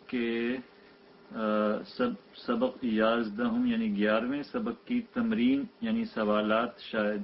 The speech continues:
نہیں ہو سکے، جو کہ جن سے قریب، جن سے بعید، فصل قریب اور فصل بعید ہیں۔ تو یہ سوالات پہلے کر لیتے ہیں اور پھر ہم اپنے سبق پر جاتے ہیں۔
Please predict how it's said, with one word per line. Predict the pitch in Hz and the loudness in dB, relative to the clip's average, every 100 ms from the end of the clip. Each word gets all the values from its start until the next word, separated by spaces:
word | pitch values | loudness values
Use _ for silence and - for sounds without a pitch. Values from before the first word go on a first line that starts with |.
| 117 | -2
نہیں | 107 107 101 107 104 | 0 0 2 2 2
ہو | 92 | -2
سکے، | 90 101 - 95 - - - - - - - - - | -8 -8 -6 -8 -8 -20 -20 -20 -20 -20 -20 -18 -6
جو | 107 104 | -2 -2
کہ | 123 | 0
جن | 110 110 110 | 0 2 2
سے | 117 107 | 0 -2
قریب، | 110 110 110 101 | 0 0 0 0
جن | 110 | 2
سے | 107 123 | 2 0
بعید، | 110 110 107 107 101 - | 0 2 2 0 -2 -8
فصل | - 107 - 113 113 | -6 -4 -2 -2 0
قریب | 113 107 107 98 | 0 0 0 0
اور | 107 101 - | 0 0 -2
فصل | 107 - 107 104 | -8 -2 2 2
بعید | 101 104 104 95 | 4 4 2 0
ہیں۔ | 90 - - - - - - - | -12 -16 -20 -20 -20 -20 -20 -6
تو | 107 | 0
یہ | 107 113 | 2 2
سوالات | 113 113 107 107 117 120 | 2 2 2 4 0 0
پہلے | 127 117 123 | -4 -2 -4
کر | - 107 | -2 -2
لیتے | 113 139 143 | -2 -4 -2
ہیں | 113 113 123 - - - - - | -2 -2 -6 -16 -20 -20 -20 -4
اور | 110 104 101 101 | 2 2 2 -2
پھر | 135 120 | -4 -2
ہم | 98 101 107 - | 0 0 0 -4
اپنے | - 107 101 98 - - | -4 -2 0 -2 -6 -10
سبق | - 98 90 - | -6 -4 -6 -8
پر | 98 | -8
جاتے | 104 92 90 90 | -4 -6 -8 -10
ہیں۔ | 85 | -8